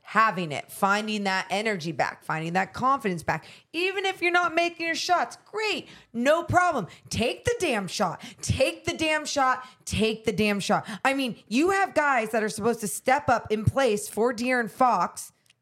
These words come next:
Domas Sabonis, Harrison Barnes, just calling out a few that should be taking more shots, doing a little bit more in a game like tonight.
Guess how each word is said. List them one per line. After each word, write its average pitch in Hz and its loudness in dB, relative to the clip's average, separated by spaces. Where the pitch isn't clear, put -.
Domas 220 2
Sabonis, 240 0
Harrison 180 0
Barnes, 247 2
just 262 -2
calling 311 2
out 330 0
a 349 -2
few 349 0
that 302 4
should 381 -4
be 403 2
taking 392 0
more 320 4
shots, 269 0
doing 254 -2
a 262 2
little 226 2
bit 208 0
more 185 2
in 196 2
a 196 4
game 165 0
like 151 0
tonight. - -10